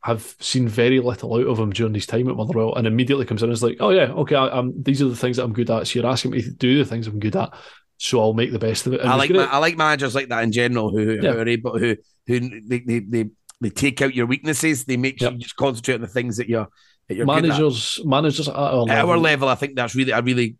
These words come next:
Speaker 2: good
Speaker 1: Gotta
Speaker 2: skill.
Speaker 1: make, gotta make the best of what you've got, and that's what he's
Speaker 2: Yeah.
Speaker 1: done. It's been terrific. Nonetheless, I think that rounds off unless anybody has any more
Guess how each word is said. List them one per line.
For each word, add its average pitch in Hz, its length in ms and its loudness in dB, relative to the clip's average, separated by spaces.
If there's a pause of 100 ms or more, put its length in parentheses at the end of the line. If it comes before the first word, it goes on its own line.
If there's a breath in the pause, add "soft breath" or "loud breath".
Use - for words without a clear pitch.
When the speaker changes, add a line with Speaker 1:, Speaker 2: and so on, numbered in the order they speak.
Speaker 2:
good 123 140 0
Speaker 1:
Gotta 104 80 -4
Speaker 2:
skill. 165 220 4
Speaker 1:
make, 143 260 0
gotta 147 180 2
make 151 120 0
the 123 40 0
best 117 260 -2
of 113 60 -2
what 120 100 0
you've 107 140 -2
got, 110 240 0
and 117 80 -4
that's 113 160 -2
what 135 60 2
he's 120 100 2
Speaker 2:
Yeah. 107 60 0
Speaker 1:
done. 110 160 -4 (180)
It's - 100 -12
been 120 120 -4
terrific. - 420 -6 (220 loud breath)
Nonetheless, 190 520 4
I - 60 -4
think 165 200 0
that 147 120 4
rounds 139 240 2
off 135 160 2
unless 139 220 0
anybody 131 260 0
has 120 220 -2
any 123 240 0
more 113 240 4